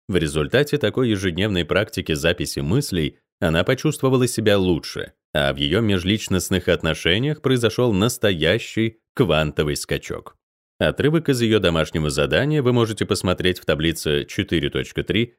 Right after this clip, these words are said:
печатной версии книги. Опыт Гейл не является чем-то необычным. Простое упражнение, заключающееся в ежедневной практике рациональных ответов на автоматические мысли —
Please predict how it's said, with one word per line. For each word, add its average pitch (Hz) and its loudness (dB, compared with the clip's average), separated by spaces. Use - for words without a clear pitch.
печатной 104 0
версии 73 -2
книги. 55 -10
Опыт 73 0
Гейл 78 0
не 110 2
является 87 2
чем-то 76 -2
необычным. 60 -4
Простое 135 4
упражнение, 110 2
заключающееся 80 0
в - -4
ежедневной 80 0
практике 82 -2
рациональных 78 0
ответов 85 0
на 85 0
автоматические 82 -4
мысли — 90 -2